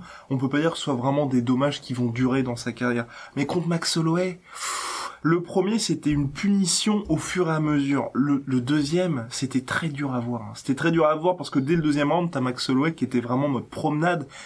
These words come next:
et on voyait un José Aldo qui était en retard, qui était en réaction, et qui servait véritablement de punching ball. Et le K O qui se prend au troisième round, c'est un K O après, pff,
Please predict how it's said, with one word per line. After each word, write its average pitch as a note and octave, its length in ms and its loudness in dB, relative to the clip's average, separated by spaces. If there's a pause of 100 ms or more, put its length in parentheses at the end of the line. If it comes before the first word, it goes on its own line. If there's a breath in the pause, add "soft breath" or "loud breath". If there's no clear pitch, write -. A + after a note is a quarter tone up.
(100)
et C3+ 40 -4
on C3+ 60 2
voyait C3+ 520 2
un B2 140 2
José B2+ 260 2
Aldo D#3 160 0
qui C3+ 140 -4
était A#2+ 260 -2
en E3+ 80 -2
retard, G3 480 0 (380 loud breath)
qui D3+ 80 -2
était D#3 180 -2
en B2 140 0
réaction, E3+ 680 0 (400 loud breath)
et D#3+ 100 -2
qui - 140 -6
servait C#3 360 2
véritablement B2+ 800 0
de A#2+ 140 -2
punching D3+ 580 0
ball. F3+ 200 4 (280 loud breath)
Et C3 80 2
le C#3 140 4
K E3+ 120 -2
O E3 100 2
qui D#3+ 160 -4
se C3 60 -6
prend D3+ 200 -2
au - 20 -2
troisième C3 460 -4
round, E3+ 200 0
c'est - 180 -4
un A#2 100 -2
K A#2 260 -4
O F#3 220 0 (520 soft breath)
après, - 680 -2 (460)
pff, - 260 -14